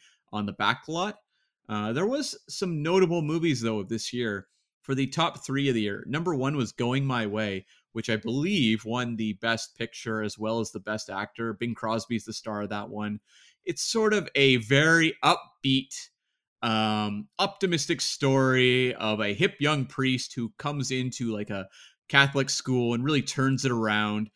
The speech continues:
It's a pretty enjoyable, fun movie and completely the opposite of the dark themes of, say, this film or what was going on in wartime.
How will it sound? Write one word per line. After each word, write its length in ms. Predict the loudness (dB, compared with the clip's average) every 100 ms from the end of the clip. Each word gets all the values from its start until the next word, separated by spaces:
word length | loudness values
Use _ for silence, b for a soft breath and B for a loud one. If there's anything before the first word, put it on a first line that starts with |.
| b b b 2
It's 180 | 2
a 300 | 4 4 4 0
pretty 260 | -2 2
enjoyable, 500 | 2 4 4 4 2
fun 340 | 0 0 2 2
movie 460 | 0 0 -2 -4 -2
and 380 | 2 2 2 -4 b b -4
completely 680 | -2 4 4 4 4 4 6
the 180 | 4 2
opposite 560 | 2 2 2 2 2 2
of 280 | 2 2 2
the 100 | 2 2
dark 360 | 4 2 2
themes 440 | 0 2 2 -2 -6
of, 460 | -2 0 2 0 -2 _ -6
say, 180 | -2
this 260 | 0 0 -2
film 300 | -2 -2 -2
or 260 | -2 -2 -2
what 380 | -2 -4 -6 -18 b b
was 140 | 0
going 240 | 2 2
on 100 | 2
in 140 | 0 -2
wartime. 440 | -6 -6 -10 -12